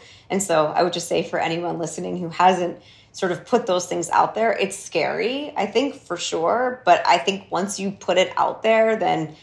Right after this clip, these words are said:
you hold yourself accountable and also other people to really help you,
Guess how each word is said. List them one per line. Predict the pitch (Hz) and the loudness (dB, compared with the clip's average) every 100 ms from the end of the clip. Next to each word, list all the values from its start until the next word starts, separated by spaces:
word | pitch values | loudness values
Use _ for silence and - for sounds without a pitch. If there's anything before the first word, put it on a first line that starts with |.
| - _ | -20 _
you | - 190 190 180 - | 0 4 4 2 -2
hold | - 214 226 | -2 2 4
yourself | 311 - 175 175 - | 2 0 4 4 2
accountable | 220 247 233 233 233 247 240 | -4 -2 -2 0 0 0 0
and | 220 | 2
also | - 262 - 415 | 2 2 2 2
other | - 208 262 | 4 4 0
people | 254 196 - 156 156 151 | -2 -6 -4 -2 0 -2
to | - 185 | -4 -4
really | 180 180 | -2 -2
help | 185 160 190 - | -2 -2 -2 -2
you, | 151 147 143 147 | -4 -2 -2 -2